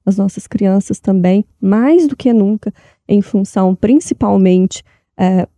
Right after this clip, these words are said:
da contemporaneidade, do acesso às redes sociais, ao excesso de telas, né, a, enfim, diversos, é, contextos que, infelizmente, favorecem o adoecimento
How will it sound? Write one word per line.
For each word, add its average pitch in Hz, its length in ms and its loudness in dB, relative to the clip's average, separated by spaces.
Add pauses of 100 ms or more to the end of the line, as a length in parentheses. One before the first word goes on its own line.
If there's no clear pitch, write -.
(140)
da 196 140 -2
contemporaneidade, 202 1200 0
do 190 100 -4
acesso 220 480 -2
às 214 140 -4
redes 190 260 0
sociais, 185 640 -4
ao 190 80 -2
excesso 214 440 -4
de 202 120 -8
telas, 180 760 -2 (340)
né, 190 520 -2
a, 185 400 -2 (280)
enfim, 208 440 0 (340)
diversos, 240 880 -4 (220)
é, 202 260 -4
contextos 214 800 -2
que, 226 220 -2 (120)
infelizmente, 208 880 0
favorecem 226 800 0
o 190 60 0
adoecimento 185 800 -2